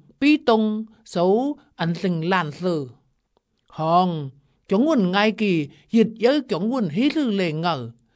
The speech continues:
Chống quần hít lư lệ, dịch phát, dịch quái, dịch phát, dịch lại, tạo sự xuống mì. Cô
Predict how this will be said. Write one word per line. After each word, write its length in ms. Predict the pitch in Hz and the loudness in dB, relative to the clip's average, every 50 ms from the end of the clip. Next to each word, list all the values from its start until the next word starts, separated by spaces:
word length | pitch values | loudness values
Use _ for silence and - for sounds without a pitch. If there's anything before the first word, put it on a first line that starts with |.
| _ _ _ - | _ _ _ 0
Chống 220 | 196 185 226 269 | 2 2 4 4
quần 140 | 311 240 180 | 2 2 0
hít 340 | 151 156 208 285 311 302 339 | 0 0 0 0 0 2 0
lư 120 | 311 226 | 0 0
lệ, 340 | 202 196 190 175 151 135 123 - _ _ _ _ _ | 0 0 0 0 0 -4 -6 -10 _ _ _ _ _
dịch 200 | 208 220 214 226 - - - | 2 4 4 2 0 -8 -20
phát, 420 | - - - 262 285 311 - - _ _ _ _ _ | -20 -8 -2 0 0 0 0 -6 _ _ _ _ _
dịch 200 | - 220 226 214 - 170 143 143 | -2 -2 -2 -2 -2 -4 -6 -4
quái, 420 | 151 139 139 147 196 254 311 311 - _ _ _ _ _ _ _ | -2 -2 -2 -2 -4 -4 -6 -6 -10 _ _ _ _ _ _ _
dịch 220 | - 214 208 220 | -2 -2 -2 -2
phát, 300 | - - - 262 294 330 - _ _ _ _ _ | -6 -6 -4 -2 -2 -2 -6 _ _ _ _ _
dịch 200 | - 226 220 175 | -4 -4 -2 -2
lại, 500 | 165 170 165 139 131 135 139 147 170 190 185 - _ _ _ _ | -2 -4 -4 -4 -4 -4 -4 -6 -6 -8 -10 -14 _ _ _ _
tạo 260 | - 147 160 190 247 | -2 0 0 2 0
sự 260 | 240 - 175 165 190 | 0 -2 -2 -2 -2
xuống 200 | 196 262 277 311 | -2 -2 -2 -2
mì. 260 | 320 320 220 160 135 - - _ _ _ _ _ _ _ _ _ _ _ | -2 -2 -2 -4 -6 -8 -16 _ _ _ _ _ _ _ _ _ _ _
Cô 480 | - 254 269 294 302 320 330 339 339 | 0 4 6 6 6 6 6 4 4